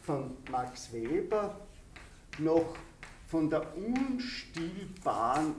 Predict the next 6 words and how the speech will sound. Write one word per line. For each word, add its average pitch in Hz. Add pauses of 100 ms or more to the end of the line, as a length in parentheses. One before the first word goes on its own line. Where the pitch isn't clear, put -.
(120)
Abneigung 143 (680)
der -
Intelligenz 151 (480)
gegen 156
die 139 (160)
ungewaschenen 139